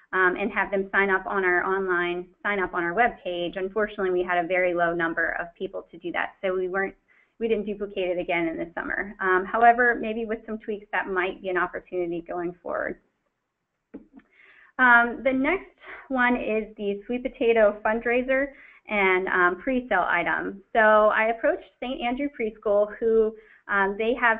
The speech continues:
been pretty involved in our Healthy Kids for Healthy Futures program, um, for the past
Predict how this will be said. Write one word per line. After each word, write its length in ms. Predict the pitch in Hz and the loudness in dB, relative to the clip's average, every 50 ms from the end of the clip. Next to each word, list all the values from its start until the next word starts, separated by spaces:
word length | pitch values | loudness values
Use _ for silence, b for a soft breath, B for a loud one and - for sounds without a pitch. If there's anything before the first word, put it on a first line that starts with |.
| - - | -2 -2
been 260 | 240 233 233 240 233 | 0 0 0 0 -4
pretty 380 | - - 277 262 254 262 254 247 | -4 -4 -2 -2 0 0 -2 -2
involved 560 | 226 233 220 214 202 208 214 214 214 214 214 | -2 -2 0 2 4 6 6 6 6 4 2
in 80 | 214 196 | 0 -4
our 80 | 185 196 | -4 -4
Healthy 360 | 214 226 220 214 226 226 - | -2 -2 -2 -2 -4 -8 -6
Kids 160 | - 202 202 - | -6 -6 -6 -2
for 80 | - | 0
Healthy 300 | 202 208 202 208 208 202 202 | 0 0 0 -4 -12 -12 -8
Futures 300 | 214 208 208 214 214 214 214 - | -10 -10 -8 -8 -10 -10 -10 -6
program, 680 | - 208 202 202 214 208 202 196 196 196 196 202 202 196 B B B B B - | -4 -4 -4 -2 -2 -2 2 2 4 2 2 0 -4 -8 B B B B B -2
um, 520 | 202 202 190 185 185 185 185 185 190 - - | 0 2 4 6 6 4 4 2 -2 -6 -2
for 100 | - 196 | -2 -2
the 80 | 190 190 | -2 -2
past 280 | - 190 196 196 196 | -2 0 -2 -2 -2